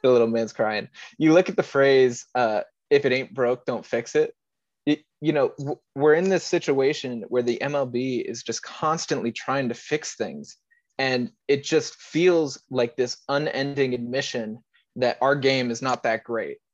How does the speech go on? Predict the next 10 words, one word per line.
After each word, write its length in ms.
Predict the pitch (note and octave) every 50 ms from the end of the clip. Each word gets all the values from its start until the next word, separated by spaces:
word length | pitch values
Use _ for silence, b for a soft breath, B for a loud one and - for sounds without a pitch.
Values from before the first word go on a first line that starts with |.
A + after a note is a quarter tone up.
| _ _
It's 220 | - B2 A#2+ - C3+
like, 260 | B2+ A2+ G#2 - - _ _ _ _ -
y-, 160 | C#3+ C#3+ -
you 140 | - D3+ D3+
know, 180 | C#3+ C3 B2+ -
it's, 260 | B2+ C3+ C#3 - - - _ _ _ _ _
if 160 | D3 D3 C#3
you 160 | D#3+ G3 G#3 F3+
love 440 | D#3 C#3+ C#3+ C#3 C#3+ C#3 C3 C3
baseball, 680 | - B2 A#2+ B2+ - - - C#3 C#3 C#3+ C#3 C#3+ E3 _